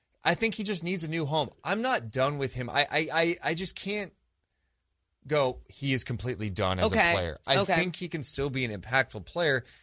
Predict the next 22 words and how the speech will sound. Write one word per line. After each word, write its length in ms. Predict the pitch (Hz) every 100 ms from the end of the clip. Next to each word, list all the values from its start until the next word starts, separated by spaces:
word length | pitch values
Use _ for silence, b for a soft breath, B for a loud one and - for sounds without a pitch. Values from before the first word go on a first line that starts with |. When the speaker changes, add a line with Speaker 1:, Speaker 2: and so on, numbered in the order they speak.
| B
Speaker 1:
He'll 100 | 220
never 300 | 214 240 214
live 200 | 170 156
up 220 | 143 139
now 460 | 113 113 131 117 107
to 180 | - 113
making 440 | 107 110 - 104
thirty-seven 1000 | 95 - 104 113 104 - 113 110 113 113
or 80 | 101
forty 400 | 87 - 127 120
million 380 | 107 113 110 98
dollars 320 | 104 104 92
a 40 | 87
year, 500 | 98 180 196 127 110 B B B
but 120 | 151
a 80 | 135
guy 320 | 170 180 196
his 260 | 165 170 160
size, 520 | - 147 143 117 104
his 120 | 117
defensive 640 | 110 131 - 190 185 - 151
skills, 500 | - 156 113 104